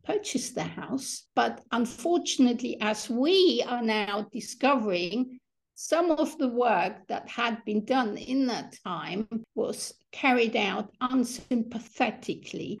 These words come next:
and probably by, was take-, undertaken by untrained people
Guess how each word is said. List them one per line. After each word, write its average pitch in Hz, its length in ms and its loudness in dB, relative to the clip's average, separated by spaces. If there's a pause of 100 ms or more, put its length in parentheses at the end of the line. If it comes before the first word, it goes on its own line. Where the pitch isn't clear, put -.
and 220 200 0
probably 214 840 2
by, 208 440 -4 (520)
was 247 260 0
take-, 220 360 -2
undertaken 208 580 0
by 190 180 -2
untrained 208 680 2
people 226 480 -2